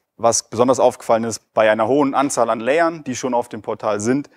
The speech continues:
erhöhen sich die Upload-Zeiten enorm. Ähm, was auch daran liegt, dass zum Beispiel bei jedem <clears throat> neuen Upload, ähm, das Gate Capabilities Dokument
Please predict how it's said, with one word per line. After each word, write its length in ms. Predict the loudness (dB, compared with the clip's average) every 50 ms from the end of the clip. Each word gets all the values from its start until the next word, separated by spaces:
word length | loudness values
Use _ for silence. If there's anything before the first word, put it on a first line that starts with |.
| _ _ _ _
erhöhen 300 | -6 -2 0 0 0 0
sich 120 | 0 -2 -2
die 120 | 0 2
Upload-Zeiten 600 | 2 2 2 -2 -4 -4 -2 0 0 0 0 -4
enorm. 440 | -8 -8 -6 -4 -4 -4 -4 -6 -8 _ _ _ _
Ähm, 440 | -12 -10 -10 -8 -10 -12 -16 -18 _ _
was 300 | _ -2 -2 0 2 2
auch 200 | 2 2 2 2
daran 280 | 2 2 2 2 2
liegt, 280 | 0 0 -2 _ -10 -20 _ _ _ _ _ _
dass 180 | -6 -6 -6 -6
zum 120 | -2 0
Beispiel 280 | 2 2 2 0 -4 -4
bei 140 | -2 -2 -2
jedem 380 | 0 -2 -2 -2 -2 -4 -6 _ _ _
<clears throat> 140 | -16 -10 -6
neuen 680 | -4 -2 -2 -2 0 2 4 4 4 2 0 -4 -8 -12 _ _ _
Upload, 460 | -4 -4 -4 -4 -4 -4 -4 -4 -6 -12 _ _ _ _ _ _ _ _ _ _ _ _ _ _ _ _ _ _ _ _ _ _ _ _ _ _ _ -2
ähm, 300 | 0 2 2 2 2 2
das 200 | 2 2 2 2
Gate 180 | 0 0 0
Capabilities 560 | -2 -4 -4 -4 -4 -6 -6 -6 -6 -10 -12
Dokument 500 | -12 -12 -10 -8 -8 -8 -8 -8 -10 -14